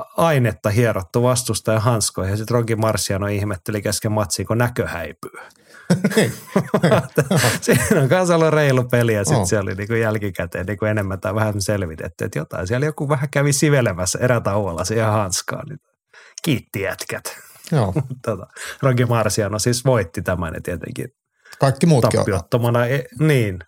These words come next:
Speaker 1: neljäkymmentäyhdeksän nolla listalla silloin näkin. Mut siitä ihan nyt vaan Roppelle vinkkinä, että kannattaa edes yrittää, jos meinaa voittaa. Koska lauantaina on tosi kyseessä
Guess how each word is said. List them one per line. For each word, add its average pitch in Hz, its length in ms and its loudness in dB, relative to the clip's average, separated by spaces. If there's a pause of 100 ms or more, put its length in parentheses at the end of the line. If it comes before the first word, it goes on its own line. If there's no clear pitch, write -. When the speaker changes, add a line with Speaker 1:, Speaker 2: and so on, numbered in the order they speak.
(220)
Speaker 1:
neljäkymmentäyhdeksän 120 760 0
nolla 107 300 2
listalla - 460 -4
silloin - 280 -8
näkin. - 260 -8
Mut 127 120 -4 (180)
siitä 139 280 0
ihan 113 320 2
nyt 233 180 0
vaan 190 180 4
Roppelle 139 540 2
vinkkinä, 104 580 0
että - 220 -10 (680)
kannattaa 131 420 2
edes 156 180 4
yrittää, - 600 0 (600)
jos - 160 -4
meinaa 104 300 -2
voittaa. 98 440 -4 (380)
Koska 214 300 4
lauantaina 190 640 4
on 143 60 2
tosi 170 460 2
kyseessä 135 640 2